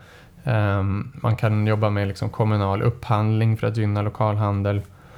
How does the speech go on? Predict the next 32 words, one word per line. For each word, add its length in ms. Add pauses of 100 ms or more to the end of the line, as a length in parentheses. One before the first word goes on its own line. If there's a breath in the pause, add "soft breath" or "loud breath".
(380 loud breath)
Ehm, 720 (420)
men 220
också 760 (140)
om 220
man 160
faktiskt 440
skulle 220
satsa 440
på 160
en 80
cirkulär 600
ekonomi 600 (360 soft breath)
och 240
en 100
ekonomi 360
där 100
vi 80
delar 400
på 140
saker, 560 (520 soft breath)
så 180
tror 260
jag 140
också 260
att 120
det 120
skulle 400 (640)
gynna 640
det 120
lokala 680
mycket 340
mer. 360